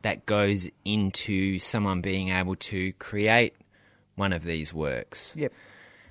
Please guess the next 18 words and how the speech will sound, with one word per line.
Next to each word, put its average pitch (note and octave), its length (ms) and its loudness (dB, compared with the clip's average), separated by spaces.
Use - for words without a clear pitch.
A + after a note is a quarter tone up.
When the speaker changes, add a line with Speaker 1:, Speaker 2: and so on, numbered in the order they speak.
Speaker 1:
Um, A2 580 2
being D#3+ 240 12
Australian, C3+ 720 10
I A2+ 120 6
wanted A2 340 8
to G#2+ 320 6
tell G#2 680 0
a - 60 2
story G#2 420 6
about F#2+ 340 6
an A2 100 2
Australian A2 560 8
artist. A#2+ 640 6
Speaker 2:
And D#3+ 180 4
contemporary. C#3 560 0
Speaker 1:
And G#2+ 140 6
contemporary. B2+ 840 6
And A2 760 10